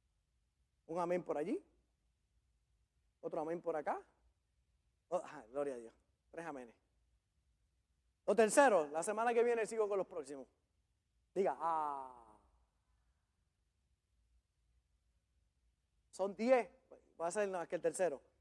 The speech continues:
Los que tienen, han aprendido a desarrollar dominio propio, transforman lo negativo en positivo. Cuando las cosas no han salido como esperaban,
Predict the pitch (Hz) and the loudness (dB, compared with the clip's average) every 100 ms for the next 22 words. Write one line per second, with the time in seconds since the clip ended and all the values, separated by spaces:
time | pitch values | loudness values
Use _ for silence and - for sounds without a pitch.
0 | _ _ _ _ _ 180 180 202 247 254 | _ _ _ _ _ 2 4 6 8 8
1 | 247 233 202 240 233 226 247 226 220 196 | 6 4 2 2 2 2 4 4 2 2
2 | 220 226 185 - 196 226 220 233 214 170 | 6 6 4 -2 -2 2 4 6 6 4
3 | 143 143 _ - 175 165 220 220 214 196 | -2 -4 _ 0 0 2 2 4 2 0
4 | 180 170 208 175 160 143 131 120 - _ | -2 -2 -2 -2 -4 -14 -14 -18 -20 _
5 | _ _ _ _ _ _ _ _ _ _ | _ _ _ _ _ _ _ _ _ _
6 | _ _ _ _ _ _ _ 208 214 208 | _ _ _ _ _ _ _ 4 6 6
7 | 208 254 277 269 262 247 254 233 226 240 | 6 2 2 0 0 4 4 4 2 4
8 | 233 196 143 | 6 6 2